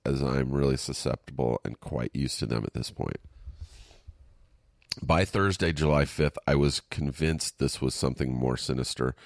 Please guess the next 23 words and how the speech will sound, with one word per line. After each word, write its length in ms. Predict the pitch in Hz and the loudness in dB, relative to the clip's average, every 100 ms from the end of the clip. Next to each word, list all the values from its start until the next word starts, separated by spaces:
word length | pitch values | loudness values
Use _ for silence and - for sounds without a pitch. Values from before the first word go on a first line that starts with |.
| - - - | -20 -20 -6
By 100 | 76 | 0
the 80 | 71 | 0
following 360 | - 82 85 | 2 4 2
Friday, 680 | 78 - 78 71 65 64 71 - _ | 0 2 4 4 4 2 0 -6 _
approximately 560 | - 71 - - 67 67 | -4 -4 -4 -2 0 0
ten 340 | - - 87 | -2 0 2
days 240 | 95 90 82 | 4 2 2
of 100 | 85 | 0
suffering 500 | - 71 - 65 64 | 2 0 2 0 -2
at 100 | 62 | -4
this 160 | - | -8
point, 340 | - 62 60 - - - - _ - | -4 -4 -4 -6 -12 -20 -20 _ 0
I 60 | |
was 160 | 73 - | 0 0
fairly 460 | - 90 92 95 | 0 2 4 4
sure 260 | 87 - 69 | 2 2 2
I 120 | 65 | 2
had 120 | 65 | 0
some 200 | - 71 | 0 -2
kind 240 | 67 71 65 | 0 -2 -2
of 120 | 62 | -2
poison 380 | - 80 76 73 | 2 4 4 2
ivy, 520 | 71 71 73 71 67 | 2 4 4 2 0